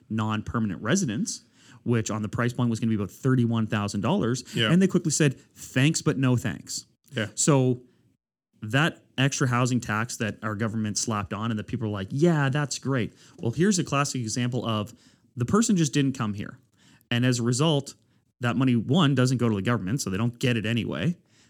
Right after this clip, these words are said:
Speaker 1: Two, the seller loses,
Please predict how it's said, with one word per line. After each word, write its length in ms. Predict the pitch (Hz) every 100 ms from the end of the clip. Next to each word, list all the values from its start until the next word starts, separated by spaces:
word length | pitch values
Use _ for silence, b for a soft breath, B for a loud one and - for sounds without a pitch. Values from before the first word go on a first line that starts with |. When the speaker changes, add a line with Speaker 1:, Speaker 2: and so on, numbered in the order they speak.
| b -
Speaker 1:
Two, 440 | - 208 143 175 - _ -
the 100 | 120
seller 540 | - - 147 175 170
loses, 840 | 123 120 139 151 123 120 113 -